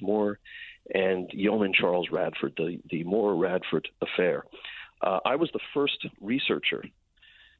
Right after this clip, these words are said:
in the year two thousand to show up at the National Archives and request the Nixon tapes from the period of about two weeks, starting in December nineteen seventy-one,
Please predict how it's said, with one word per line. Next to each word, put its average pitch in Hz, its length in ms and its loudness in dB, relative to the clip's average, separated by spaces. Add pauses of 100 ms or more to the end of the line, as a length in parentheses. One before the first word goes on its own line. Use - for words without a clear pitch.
in 92 140 -4
the 90 60 -2
year 117 120 2
two 107 280 2
thousand 113 460 0 (460)
to 92 360 2 (160)
show 123 180 6
up 113 100 2
at 110 80 2
the 104 60 2
National 98 380 4
Archives 87 500 -2
and 87 120 -4
request - 520 -2 (160)
the 95 180 0
Nixon 104 380 2
tapes 92 320 2 (1300)
from 113 180 2
the 101 80 4
period 123 460 2 (600)
of 90 100 -12
about 101 260 0 (100)
two 127 100 2
weeks, 113 300 0
starting 110 300 4
in 95 100 0
December 110 400 0
nineteen 98 480 0
seventy-one, 107 640 2